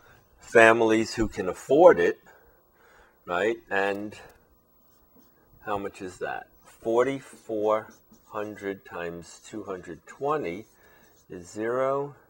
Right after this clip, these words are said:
zero, eight, eight, and eight, eight,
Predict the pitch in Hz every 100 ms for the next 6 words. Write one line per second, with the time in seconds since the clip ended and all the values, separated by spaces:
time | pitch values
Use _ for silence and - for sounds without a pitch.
0 | _ _ _ 92 92 101 101 101 98 101
1 | 101 _ _ _ _ _ _ _ _ _
2 | _ - 202 _ _ _ _ _ 95 101
3 | 110 - _ _ _ _ _ - 101 85
4 | 85 - - - - _ _ _ _ _
5 | _ _ _ _ _ _ _ - 85 85
6 | 87 87 - _ _ _ _ 98 98 110
7 | _ _ - 90 90